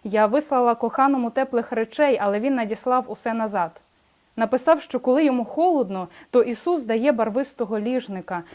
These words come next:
Написав, що в Ісуса багато таких ліжників. Головне — прагнути того тепла. Час розгортався, як сторінки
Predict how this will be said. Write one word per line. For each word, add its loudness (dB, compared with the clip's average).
Написав, 0
що -2
в -4
Ісуса -4
багато -4
таких -10
ліжників. -10
Головне — -12
прагнути -10
того -14
тепла. -18
Час -6
розгортався, -8
як -8
сторінки -10